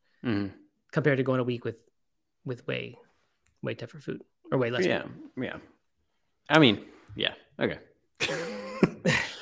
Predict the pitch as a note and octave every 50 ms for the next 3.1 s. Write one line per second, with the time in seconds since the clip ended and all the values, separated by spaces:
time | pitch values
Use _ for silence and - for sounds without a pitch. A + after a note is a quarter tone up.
0 | - - - - - B4 A4 - - D4+ D#4 - - - - A3 - - G3+ G#3+
1 | A3 G3+ G3 - - - C4+ C4+ A3 E3+ E3+ G3 A3+ A#3 A3+ A3 A3 G3 G3 F3+
2 | D#3+ D#3 E3 - - D#3 D#3 D#3 D3+ D3+ - - - - - - E3+ D#3 D#3 D3+
3 | D3+